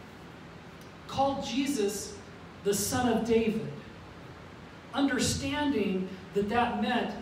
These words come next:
that he was the Messiah, that he understood that Jesus was the Messiah. Where do you think he got that idea? Because he heard. The woman with the issue of blood, it said,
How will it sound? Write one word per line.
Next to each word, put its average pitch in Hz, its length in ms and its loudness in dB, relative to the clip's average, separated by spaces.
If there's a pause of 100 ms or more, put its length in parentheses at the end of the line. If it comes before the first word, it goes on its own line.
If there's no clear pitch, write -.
(160)
that 214 180 4
he - 140 4
was 220 240 4
the 220 80 2
Messiah, 220 520 6
that 196 140 0
he - 160 0
understood 208 560 0
that 190 120 2
Jesus - 380 -2
was 190 140 0
the 196 100 -2
Messiah. 208 460 -2 (340)
Where 262 180 4
do 254 120 -2
you 254 80 4
think 247 260 2
he - 160 -2
got 208 260 2
that 190 140 4
idea? 190 400 0 (1200)
Because 208 360 4
he 208 100 6
heard. 202 520 2 (1600)
The 208 80 10
woman 226 280 10
with 214 140 10
the 208 120 4
issue - 260 2
of 185 120 0
blood, - 180 4
it - 60 2
said, - 140 2